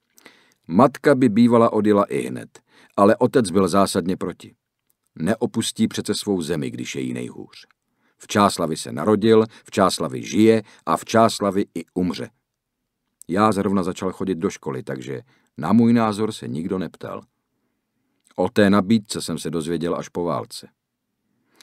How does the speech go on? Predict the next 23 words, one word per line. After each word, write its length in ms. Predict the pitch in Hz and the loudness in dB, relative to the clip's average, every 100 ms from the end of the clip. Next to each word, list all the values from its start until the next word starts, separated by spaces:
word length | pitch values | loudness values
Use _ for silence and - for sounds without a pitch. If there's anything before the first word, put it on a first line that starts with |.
| _ _ _ _ 85 | _ _ _ _ 2
Rodiče 480 | 110 135 - 127 | 6 6 6 6
mě 140 | 120 107 | 8 8
zapsali 380 | 107 - 110 101 | 4 2 4 6
do 120 | 110 | 4
učitelského 720 | 123 107 110 107 - 90 78 | 0 2 2 2 2 0 -2
ústavu 500 | 85 95 - 101 80 | -8 -10 -4 -4 -2
ve 100 | 80 | -2
městě, 460 | 87 87 - 101 98 _ - | -2 -4 -2 -2 -2 _ -10
kde 180 | 80 - - | -6 -6 -4
otec 320 | 104 120 104 - | -2 0 0 -2
učil 320 | 113 - 101 87 | -6 -2 0 0
učitele, 420 | 78 95 104 110 | -6 -4 0 0
kteří 320 | - 90 78 - | 0 -6 -6 -6
učili 380 | 101 - 107 | -6 -4 -2
mě. 240 | 92 73 - _ _ _ - | -2 -4 -10 _ _ _ -6
Takže 240 | 135 143 | -2 0
mé 160 | 143 104 | 0 0
vzdělání 640 | 71 95 117 120 85 65 - - - | 0 0 2 2 0 -2 -10 -12 -2
bylo 220 | 95 85 | 0 2
naprosto 680 | 98 104 123 127 - 120 110 - | 0 0 0 -2 -2 -4 -4 -2
pod 140 | 139 139 | -2 -2
otcovskou 580 | 113 - 110 - - 92 | -8 -4 -6 -6 -4 -4
kontrolou. 600 | - 69 - - 98 - | -6 -12 -10 -12 -12 -14